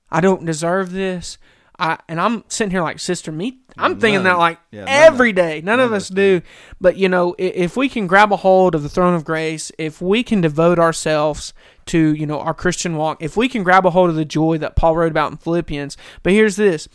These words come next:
Speaker 1: If we as husbands and wives, and I'm not a husband, I'm just saying,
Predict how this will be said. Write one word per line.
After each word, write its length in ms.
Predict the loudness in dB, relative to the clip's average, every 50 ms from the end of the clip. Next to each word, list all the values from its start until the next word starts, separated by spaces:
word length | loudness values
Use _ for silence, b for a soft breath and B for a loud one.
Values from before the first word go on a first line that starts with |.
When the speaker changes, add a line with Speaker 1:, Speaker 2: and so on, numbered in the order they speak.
| B B B B B B B B B _ _ 0
Speaker 1:
If 240 | 0 0 0 0 -4
we 800 | -20 -18 -12 -10 -4 0 2 4 4 6 4 4 2 0 -2 -6 _ -8
as 200 | -8 -8 -8 -8
husbands 600 | -4 0 0 0 2 2 0 0 0 0 -2 -4
and 160 | -4 -4 -2
wives, 320 | 0 0 0 -2 -2 -4
and 80 | -4 -4
I'm 120 | -2 0
not 120 | 0 0 0
a 60 | 0
husband, 320 | 0 0 -2 -2 -4 -6 -8
I'm 100 | -6 -6
just 160 | -6 -6 -6
saying, 320 | -6 -6 -6 -6 -8 -10